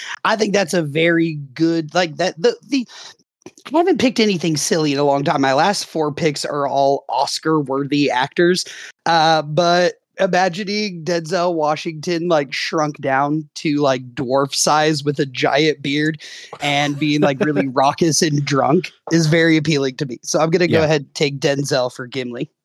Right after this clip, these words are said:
Speaker 2: Absolutely. Okay.
Speaker 1: Mm.
Speaker 2: Yes.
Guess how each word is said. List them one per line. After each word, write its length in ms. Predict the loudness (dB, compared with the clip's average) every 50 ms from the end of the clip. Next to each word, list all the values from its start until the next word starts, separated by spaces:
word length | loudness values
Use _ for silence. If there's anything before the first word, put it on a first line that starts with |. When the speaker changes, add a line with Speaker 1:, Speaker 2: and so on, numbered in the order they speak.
| _ _ _ _ _
Speaker 2:
Absolutely. 720 | -2 -2 -2 -2 -2 -4 -2 -4 -4 -6 -8 -12 -14 -14 -18 _ _ _
Okay. 240 | -10 -10 -4 -2 -2 -2 -2 -4 -8
Speaker 1:
Mm. 20 | _ _ _ _ _ _ _ _ _ _ _ _
Speaker 2:
Yes. 540 | -6 -4 -4 -4 -2 -2 -2 -2 -2 -4